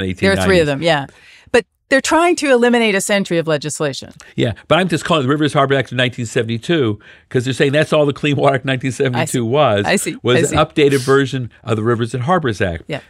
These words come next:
Speaker 1: But here's what really bothers me about this case. And that is,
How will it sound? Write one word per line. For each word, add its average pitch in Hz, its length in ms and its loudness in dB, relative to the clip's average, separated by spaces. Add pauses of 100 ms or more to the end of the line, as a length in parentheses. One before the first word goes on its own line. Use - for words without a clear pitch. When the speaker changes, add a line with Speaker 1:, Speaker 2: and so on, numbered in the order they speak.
(140)
Speaker 1:
But 160 120 2
here's 262 340 0
what 147 120 0
really 120 220 0
bothers 98 400 -4
me 95 100 -6
about 87 280 -6
this - 180 -12
case. 82 400 -10 (580)
And 139 160 0
that 214 260 4
is, 147 280 0